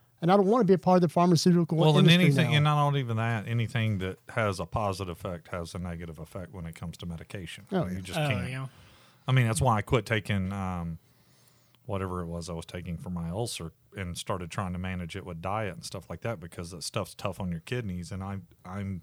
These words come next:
Speaker 2: I'm not gonna say I'm anti-medication. I'm anti-needless medication.
Speaker 1: Yes. I'm
Speaker 2: And,
Speaker 1: same
Speaker 2: and
Speaker 1: way.
Speaker 2: it's so, but that's, I think
Speaker 1: But that's a personal
Speaker 2: we've created this,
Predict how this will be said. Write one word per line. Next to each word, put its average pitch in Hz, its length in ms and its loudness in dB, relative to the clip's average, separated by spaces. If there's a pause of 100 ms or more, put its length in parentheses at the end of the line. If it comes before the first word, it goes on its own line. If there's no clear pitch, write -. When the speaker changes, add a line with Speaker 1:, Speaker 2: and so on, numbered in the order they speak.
(560)
Speaker 2:
I'm 117 60 -6
not 117 140 -2
gonna 113 100 -2
say 113 160 -2
I'm 101 160 -6
anti-medication. 110 1000 -4
I'm 98 320 -6
anti-needless 95 1120 -4 (180)
medication. 85 640 -12
Speaker 1:
Yes. 117 420 -8 (160)
I'm 156 220 6
Speaker 2:
And, 147 140 0 (200)
Speaker 1:
same 135 580 2
Speaker 2:
and 127 140 4
Speaker 1:
way. 131 60 4
Speaker 2:
it's - 300 -4 (120)
so, 185 340 6
but 170 200 0
that's, 170 240 2
I 127 160 -2
think 160 420 0 (560)
Speaker 1:
But 160 80 4
that's 160 140 6
a 147 60 2
personal 127 460 0
Speaker 2:
we've 156 180 6
created 143 760 2
this, 107 580 -4